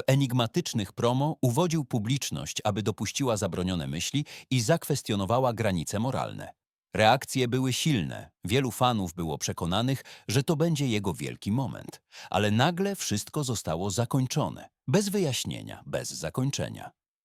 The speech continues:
Po zwolnieniu w dwa tysiące czwartym roku O'Haire stracił grunt pod nogami. Próby w M M A,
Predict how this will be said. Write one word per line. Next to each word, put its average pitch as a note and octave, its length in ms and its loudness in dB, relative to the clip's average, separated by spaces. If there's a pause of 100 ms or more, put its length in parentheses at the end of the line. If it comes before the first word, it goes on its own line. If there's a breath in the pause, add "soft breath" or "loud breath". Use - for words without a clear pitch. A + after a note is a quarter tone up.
(240)
Po A#2 100 2
zwolnieniu B2+ 500 4
w D3 60 0
dwa A#2 180 4
tysiące D#3 400 0
czwartym F2+ 440 0
roku A#2 360 -6 (220)
O'Haire F#3+ 420 4
stracił F#2+ 520 -2
grunt E2 320 -4
pod C#3 180 0
nogami. E2+ 520 -2 (460)
Próby F#3 320 4
w A2+ 60 -6
M G2+ 180 2
M D#2+ 160 0
A, D2+ 260 -4